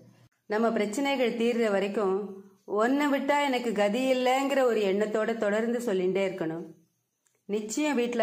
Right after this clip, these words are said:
ஐஸ்வர்யம் நிலைச்சிருக்கும், வறுமை நீங்கும், கஷ்டங்கள் எல்லாம் காணாமல் போயிடும்.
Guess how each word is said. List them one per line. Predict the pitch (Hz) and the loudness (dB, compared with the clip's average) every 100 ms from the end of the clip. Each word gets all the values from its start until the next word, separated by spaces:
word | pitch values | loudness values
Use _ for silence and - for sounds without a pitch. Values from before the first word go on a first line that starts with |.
| 196 | 0
ஐஸ்வர்யம் | 196 - 208 202 185 | 0 -2 -2 0 2
நிலைச்சிருக்கும், | 170 175 175 208 190 214 254 - - _ _ - | 2 0 -2 -2 -2 -2 -4 -8 -18 _ _ -8
வறுமை | 185 190 220 220 | -2 0 2 2
நீங்கும், | 196 185 185 220 262 - - - _ | 2 2 2 -2 -4 -10 -18 -20 _
கஷ்டங்கள் | 175 170 214 208 202 | -10 -4 -2 0 2
எல்லாம் | 208 214 240 | 2 2 0
காணாமல் | 233 185 185 196 208 202 | 0 0 2 2 0 0
போயிடும். | 170 160 165 | -2 -2 -6